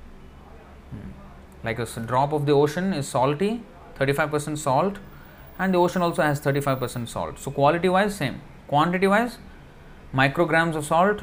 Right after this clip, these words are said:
and tons and tons of salt. So that's why sometimes, sometimes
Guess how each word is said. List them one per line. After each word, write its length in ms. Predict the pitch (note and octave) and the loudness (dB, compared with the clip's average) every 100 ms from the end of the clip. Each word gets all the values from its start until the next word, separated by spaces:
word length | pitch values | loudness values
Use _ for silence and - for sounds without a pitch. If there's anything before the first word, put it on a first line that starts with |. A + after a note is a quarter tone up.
| - C3 | -6 0
and 400 | C#3+ D3 C#3+ - | 2 2 0 0
tons 300 | C3+ C#3+ C3+ | 2 2 0
and 140 | B2 | -2
tons 220 | A#2+ A#2 | -4 -4
of 100 | G#2 | -8
salt. 240 | - F2 - - - - - - - - - - | -8 -10 -10 -12 -10 -10 -14 -18 -20 -20 -20 -18
So 180 | - D2+ C2+ - - - - - - - - - - - - - - - - - - - - - - - | -14 -14 -14 -18 -20 -20 -20 -20 -20 -20 -20 -20 -20 -20 -20 -20 -20 -20 -20 -20 -20 -20 -20 -20 -20 -12
that's 180 | B2 A#2 | -6 0
why 160 | C#3 | 2
sometimes, 400 | C3 C3 C3+ C3+ | 2 2 0 0
sometimes 420 | C3+ B2+ B2+ B2+ | -2 0 0 -2